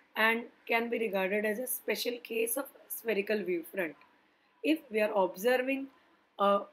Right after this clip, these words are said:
point source at infinite distance, then it can be treated as a plane source. Or in lab, when we want to do experiment with plane waves, we prefer laser, as the laser's divergence is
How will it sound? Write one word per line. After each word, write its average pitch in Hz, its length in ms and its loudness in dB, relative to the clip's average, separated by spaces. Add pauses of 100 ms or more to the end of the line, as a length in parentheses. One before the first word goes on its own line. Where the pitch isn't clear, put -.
(260)
point 233 300 0
source 226 440 2
at 196 240 4
infinite 233 680 0
distance, 202 580 -2
then 214 340 -4
it 208 180 -6
can 208 180 0
be 214 120 -4
treated 196 440 -2
as 170 180 -2
a 294 140 -4 (400)
plane 190 260 4
source. - 280 -12 (420)
Or 247 240 8
in 220 280 0
lab, 196 260 6 (100)
when 214 220 -2
we 220 100 -4
want 214 240 0
to 226 100 -4
do 220 140 -2
experiment 202 680 -2
with 233 180 -14
plane 180 360 0
waves, 208 300 0 (480)
we 220 140 -4
prefer 240 440 0 (260)
laser, 190 460 4 (400)
as 262 360 4 (120)
the 202 80 0
laser's 220 720 2 (320)
divergence 208 680 2
is 285 220 -6